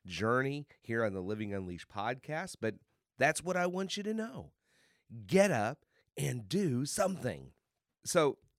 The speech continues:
this last week, I had to mow my yard. Again. I mean, once spring hit, it's been a weekly endeavor, and sometimes once a week has not been enough if I wait that long. It gets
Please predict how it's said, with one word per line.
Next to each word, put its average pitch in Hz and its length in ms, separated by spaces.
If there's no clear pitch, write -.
this 135 220
last 107 260
week, 85 240
I 131 100
had 120 180
to 95 60
mow 90 180
my 82 100
yard. 64 360
Again. 87 380
I 143 40
mean, 156 200
once 180 200
spring 98 380
hit, 117 340
it's 113 200
been 110 240
a 101 200
weekly 104 640
endeavor, 107 560
and 104 160
sometimes 143 720
once 170 300
a 113 60
week 98 280
has 104 220
not 104 340
been 107 340
enough 98 600
if 98 220
I 95 180
wait 107 380
that 135 360
long. 73 420
It 98 240
gets 110 320